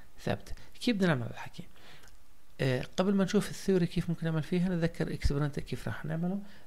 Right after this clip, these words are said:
الموضوع هنا كثير بسيط، راح نخلي احنا في عندنا حسب الجدول الموجود عندكم في التجربة، راح نعمل، انا في عندي هنا، آه، تسعة تيست تيوب مختلفات، راح نجيب على تسعة تيست تيوب، انا في عندي هي هنا. الموضوع هنا كثير بسيط،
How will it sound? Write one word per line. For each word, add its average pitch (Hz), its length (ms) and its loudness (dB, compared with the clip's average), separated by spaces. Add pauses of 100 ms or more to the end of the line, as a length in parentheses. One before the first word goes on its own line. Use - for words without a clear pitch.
الموضوع 170 360 0 (100)
هنا 151 260 0 (380)
كثير - 380 2 (160)
بسيط، 175 300 2
راح - 160 -2
نخلي 143 320 -2
احنا - 180 -6
في - 140 -2
عندنا 117 160 -2
حسب 139 220 -2
الجدول 135 320 0
الموجود 127 300 0
عندكم 127 280 -2
في - 120 -4
التجربة، 147 760 2 (480)
راح - 200 4
نعمل، 147 280 4
انا 127 120 -2
في 131 160 -6
عندي 123 160 -4
هنا، 117 260 -2 (480)
آه، 123 440 -4 (140)
تسعة - 240 -8 (680)
تيست - 240 -4
تيوب 160 340 -2
مختلفات، 147 520 -4 (500)
راح - 180 -8
نجيب 127 300 -6
على 117 200 -8 (120)
تسعة 131 300 -6
تيست - 300 -6
تيوب، 160 280 0
انا 135 120 0
في - 140 0
عندي 120 180 -2
هي 110 120 0
هنا. 143 320 0 (460)
الموضوع 143 380 2
هنا 120 80 0
كثير 143 280 -2
بسيط، 139 340 0